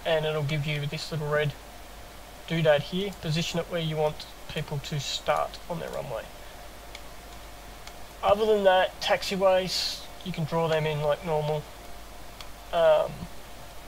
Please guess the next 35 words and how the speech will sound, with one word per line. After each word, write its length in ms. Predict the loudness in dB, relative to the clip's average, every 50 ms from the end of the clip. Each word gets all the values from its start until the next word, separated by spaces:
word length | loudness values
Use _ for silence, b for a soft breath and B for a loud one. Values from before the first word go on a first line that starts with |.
| -14 -14 -14 -14 -12 -12 -10 -10 -10 -10 -8 -2
you 140 | 0 2 4
need 200 | 6 6 4 4
to 120 | 8 10 10
understand 500 | 10 10 6 2 2 4 4 4 4 2
that 80 | 2
where 220 | 4 6 8 12 12
I, 240 | 12 12 12 12 10 6 -2 -6 -8 -10 -10 -8 -6 -6 -6 -2
where 200 | 2 2 4 4
Flight 520 | 2 0 -6 -12 -4 2 4 6 6 4 2
Sim 200 | -2 -4 -6 -6
puts 260 | -6 -8 -8 -8 -8
its 120 | -6 -6
touchdown 500 | -4 -2 -2 -4 -4 -4 -2 0 0 0
markers 560 | 4 4 4 4 4 2 -2 -4 -4 -4 -6 -8 -6 -6
isn't 300 | -6 -6 -4 -6 -4 -2
always 360 | 0 2 4 4 4 4 2
where 160 | 0 0 2
they 160 | 4 4 4
are 220 | 4 4 4 2 2
in 120 | 0 0
real 160 | 0 0 2
life. 420 | 4 4 4 4 4 0 -4 -10 -10 -12 -14 -14 -14 -12 -12 -12 -12 -12 -14 -14 -14 -4 -2
Like 220 | -2 -2 -2 -4
if 120 | -8 0 4
I 360 | 6 8 10 8 8 6 4 -2 -10 -14 -14 -14 -14 -14 -14 -16 -14 -14 -14 -14 -14 -14 -8 -2
drag 280 | 2 4 4 4 4
my 120 | 2 0 0
polygon 600 | -2 -2 -2 0 0 0 0 -2 -2 -2 -2 -4 -6
here 240 | -6 -4 -2 0 0
off, 260 | 0 0 -2 -6 -8 -6
you'll 100 | -4 0
notice 360 | 2 4 4 4 2 -2 -6
that 80 | -8 -10 -12 -14 -14 -14 -8 -4 -4
I've 180 | -4 -4 -6 -2 2
got 180 | 2 2 2